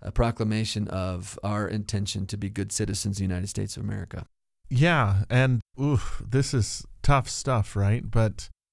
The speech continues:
Speaker 2: he makes the action. It's just as difficult to end plural marriage, I guess is a point we should make, as it was to begin plural marriage.
Speaker 1: Oh, yeah.
Speaker 2: This is a system that two and a half generations have defended.
Speaker 1: Yeah.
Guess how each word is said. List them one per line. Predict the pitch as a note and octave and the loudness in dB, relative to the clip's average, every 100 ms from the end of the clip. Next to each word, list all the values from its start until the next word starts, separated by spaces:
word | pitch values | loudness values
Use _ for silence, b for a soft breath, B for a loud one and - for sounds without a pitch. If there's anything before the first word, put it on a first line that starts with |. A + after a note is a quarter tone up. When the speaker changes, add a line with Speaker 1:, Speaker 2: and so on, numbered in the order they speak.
| - | -8
Speaker 2:
he | G#2+ D3 | 0 2
makes | C#3 E3 F3+ - | 4 4 0 0
the | D#3+ | 4
action. | C3+ C3 - D#3+ D#3 | 4 2 0 -2 0
It's | B2 - | -2 0
just | - F3 - | -2 -2 -2
as | C#3 | -2
difficult | D3 C#3 C3+ B2+ A2+ | 0 0 0 0 0
to | - A2+ A2 | 0 -2 0
end | B2 B2 | 0 2
plural | - A#2+ G2+ | 4 4 4
marriage, | F#2+ F#2+ F#2+ F#2+ | 4 2 2 2
I | G#2 | 0
guess | G2+ G#2+ - | 2 0 0
is | G2+ | -2
a | |
point | - A2+ G2+ | 2 2 2
we | G#2+ | 2
should | - G#2 | 0 0
make, | G2 G2 | 0 0
as | - G#2 | 0 0
it | G#2 | 2
was | G#2+ G#2 - | 2 0 -2
to | G#2+ G2+ - | -2 -2 -2
begin | G#2 A2+ | 0 0
plural | G#2+ G2+ F#2+ | 0 0 0
marriage. | F#2 F2 F2 F#2 - | 0 0 -2 -2 -4
Speaker 1:
Oh, | A#2 G#2 | -4 -6
yeah. | G2+ F#2 | -8 -6
Speaker 2:
This | G2 B2 A#2+ | -2 0 2
is | A#2+ | 4
a | A#2 | 2
system | - A#2+ - B2+ A2+ | 2 0 2 2 4
that | A2 G#2 | 2 4
two | C3+ C3+ | 4 6
and | |
a | B2 | 6
half | A#2+ | 4
generations | - A#2 G#2+ G#2+ - A2 G#2 | 2 2 4 4 2 0 0
have | G2 | 0
defended. | G2 - B2+ C3+ C3+ C3 A#2 G#2+ | -2 0 2 2 2 0 0 -2
Speaker 1:
Yeah. | F2 E2 | -4 -12